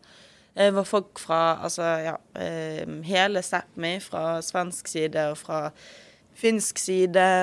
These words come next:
og ja, vi har altså også fått, eh, aktivister fra, reisende fra Tyskland, og altså, så det er absolutt ikke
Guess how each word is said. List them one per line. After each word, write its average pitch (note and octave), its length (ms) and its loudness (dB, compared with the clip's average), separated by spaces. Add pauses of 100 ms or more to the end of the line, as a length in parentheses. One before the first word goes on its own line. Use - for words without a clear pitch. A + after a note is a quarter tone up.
og E3 540 0
ja, D#3+ 160 2
vi E3+ 160 -2 (240)
har F3 240 -8
altså E3+ 300 -8 (140)
også - 520 -8
fått, - 440 -18
eh, - 440 -4 (100)
aktivister - 600 -4
fra, D3+ 300 -4 (560)
reisende E3 340 0
fra D#3+ 160 -10
Tyskland, D#3 880 -4
og D3 240 -4
altså, E3+ 300 0 (400)
så F#3 240 -8 (800)
det F#3 260 -4
er - 100 -14
absolutt - 640 0
ikke E3+ 340 0